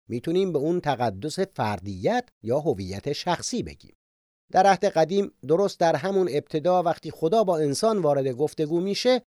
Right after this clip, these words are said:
او گفتگوی خودش رو با انسان با سوالاتی شروع می‌کنه. چهار چیز اول که خدا به انسان میگه سوال هستن. اولیش اینه: "کجا هستی؟" وقتی خدا از انسان یا خالق از مخلوق میپرسه: "کجا هستی؟"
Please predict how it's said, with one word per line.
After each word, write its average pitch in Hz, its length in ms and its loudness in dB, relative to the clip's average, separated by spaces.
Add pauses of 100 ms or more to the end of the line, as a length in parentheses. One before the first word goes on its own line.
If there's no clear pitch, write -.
(140)
او 233 200 -2
گفتگوی 202 600 2
خودش 220 300 2
رو - 160 -2
با 147 180 2
انسان 185 460 0 (140)
با 147 180 2
سوالاتی 208 640 4
شروع 95 300 -6
می‌کنه. 78 400 -14 (560)
چهار 262 400 6
چیز 247 280 -2
اول 165 440 2
که 165 240 2
خدا 226 380 2
به 180 120 2
انسان 120 360 -4
میگه 190 360 0
سوال 202 380 2
هستن. - 420 -12 (420)
اولیش 214 520 0
اینه: 147 340 -4 (460)
"کجا 233 320 6
هستی؟" 92 440 -6 (760)
وقتی 160 280 -6
خدا 220 340 6
از 202 200 4
انسان 185 540 2 (160)
یا 175 200 6
خالق 180 460 6
از 160 200 2
مخلوق 170 480 0
میپرسه: 165 500 2
"کجا 147 380 2
هستی؟" 160 560 -4